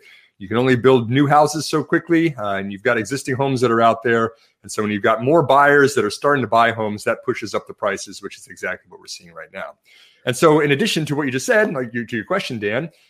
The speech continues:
is we have a migration of jobs too. And this was kind of accelerated by covid, which is moving people out of San Francisco and into Austin. And that's what we've been seeing here, you know, so closely in Texas, is you've got Tesla moving out there. You've got a lot of the tech companies that wanna be in Austin.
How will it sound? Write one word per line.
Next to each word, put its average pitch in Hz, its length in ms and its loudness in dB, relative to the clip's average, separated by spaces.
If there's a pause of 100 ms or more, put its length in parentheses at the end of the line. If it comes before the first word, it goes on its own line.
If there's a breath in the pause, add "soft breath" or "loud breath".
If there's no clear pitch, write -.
is 127 200 2
we 147 100 2
have 165 160 4
a 175 40 2
migration 185 520 2
of 202 120 0
jobs 147 500 -4
too. 214 340 -6
And 104 160 -10
this 131 140 -8
was 160 140 -8
kind 175 200 -2
of 170 80 -8
accelerated 131 640 -2
by 120 180 2
covid, 117 520 -4 (300 soft breath)
which 113 160 -6
is 120 100 -8
moving 156 260 0
people - 280 -2
out 170 120 4
of 165 60 -4
San 165 240 -4
Francisco 143 520 -4
and 117 80 0
into 117 240 -2
Austin. 101 520 -2 (280)
And 127 100 0
that's 160 160 2
what 160 60 -4
we've 147 140 2
been 131 140 2
seeing 127 280 -2
here, 117 280 2
you 117 120 -4
know, 101 100 -2
so 101 180 -6
closely 120 340 -2
in 98 80 -4
Texas, 135 540 -4 (320 soft breath)
is - 160 -12
you've 95 80 -12
got 95 180 0
Tesla 160 300 2
moving 147 280 2
out 135 200 2
there. 127 120 6
You've 117 120 2
got 113 100 4
a 113 40 2
lot 131 160 4
of 123 40 2
the 113 80 2
tech 127 220 0
companies 113 340 -4
that 110 80 -4
wanna 127 220 0
be 117 140 -2
in 110 80 -2
Austin. 101 440 -2